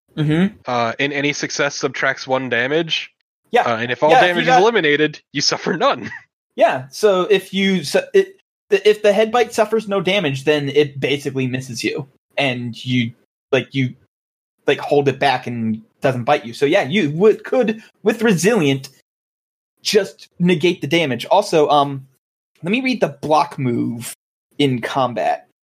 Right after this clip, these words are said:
Speaker 1: because blocking is important. Um, so if you're attacked in close combat, which all the alien stuff is, uh, you can choose to block the attack to avoid being hit.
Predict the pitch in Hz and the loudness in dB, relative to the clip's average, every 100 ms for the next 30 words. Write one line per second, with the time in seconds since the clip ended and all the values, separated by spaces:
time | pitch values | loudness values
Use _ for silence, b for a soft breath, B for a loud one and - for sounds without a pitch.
0 | _ 113 143 135 147 165 185 208 185 165 | _ -4 -2 0 0 0 0 -4 -4 -4
1 | 156 170 175 127 113 _ _ _ _ _ | -2 2 0 0 -12 _ _ _ _ _
2 | - 156 147 143 143 139 135 _ _ _ | 0 2 2 0 -6 -8 -12 _ _ _
3 | _ _ _ _ _ - - 180 156 156 | _ _ _ _ _ -10 0 4 4 2
4 | 151 B _ 165 214 233 220 247 247 214 | -2 B _ -2 2 2 2 0 -2 -2
5 | 208 208 - 151 135 143 156 139 - 151 | 2 2 2 2 2 2 0 -6 -2 2
6 | 147 147 147 151 143 139 135 - 139 - | 4 4 2 2 0 -2 -4 -4 -2 2
7 | 139 113 131 - b _ - 143 139 143 | 2 0 -6 -12 b _ 2 4 4 0
8 | 147 156 135 269 262 180 143 160 185 196 | -6 -8 -4 -2 0 -2 0 0 0 -6
9 | 190 196 156 - 165 143 165 156 143 156 | -2 0 0 -2 -2 2 2 2 -2 -2
10 | 147 131 131 107 | 0 0 0 -2